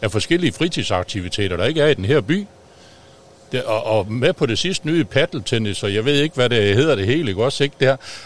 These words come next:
Og så, så derfor så er det ikke et reelt problem på den måde. Det er bare nogen, der har været med til, dengang vi var en tolv, fjorten tusind indbyggere,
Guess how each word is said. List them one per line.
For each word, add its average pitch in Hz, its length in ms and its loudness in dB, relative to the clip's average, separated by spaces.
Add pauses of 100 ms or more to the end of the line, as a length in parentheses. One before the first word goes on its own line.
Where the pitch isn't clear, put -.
(100)
Og 127 100 -6
så, 156 140 2
så 143 140 4
derfor 165 320 2
så 196 120 2
er 196 80 6
det 147 200 2
ikke 202 280 0
et 113 140 -2
reelt 190 380 2
problem 135 400 0
på 123 100 -4
den 143 160 2
måde. 156 140 4
Det 139 80 2
er 139 40 2
bare 180 220 2
nogen, 190 240 2
der 127 80 2
har 113 120 0
været 107 200 0
med 160 160 4
til, - 240 -2
dengang 151 300 0
vi 131 100 0
var 117 140 4
en 123 80 -2
tolv, 107 220 0
fjorten 196 360 2
tusind 120 340 -4
indbyggere, 104 380 -2